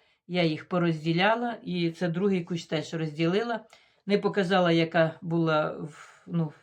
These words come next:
теж, е, трьохлітровий горщик був, але, ну, я ж кажу, не збиралася знімати, тому виняла, а коли п-,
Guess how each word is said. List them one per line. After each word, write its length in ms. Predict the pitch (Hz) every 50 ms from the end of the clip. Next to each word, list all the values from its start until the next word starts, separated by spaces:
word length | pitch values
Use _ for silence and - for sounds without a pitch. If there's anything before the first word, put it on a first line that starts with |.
| _ _ _ _ _ - - _ _ _ _ _
теж, 300 | - 220 175 170 - -
е, 300 | 170 151 151 156 160 165 - _ _ _ _
трьохлітровий 720 | - 202 208 202 - 196 190 - - 185 180 170 165 165
горщик 400 | 165 214 262 254 - - 214 196
був, 260 | 180 180 190 202 196 - - - _ _ _ _
але, 360 | - 180 180 190 175 165 165 - - - - -
ну, 100 | 269 262
я 120 | 240 226 208
ж 100 | - -
кажу, 180 | - 180 175
не 100 | 175 196
збиралася 640 | 196 190 190 - 196 180 156 147 147 147 - 175 160
знімати, 440 | 151 175 185 196 233 262 254 202 165
тому 260 | - 180 165 175 190
виняла, 640 | 185 180 170 165 180 208 202 196 175 165 151 - -
а 120 | 165 160 160
коли 300 | 160 - 170 165 180 175
п-, 140 | 175 170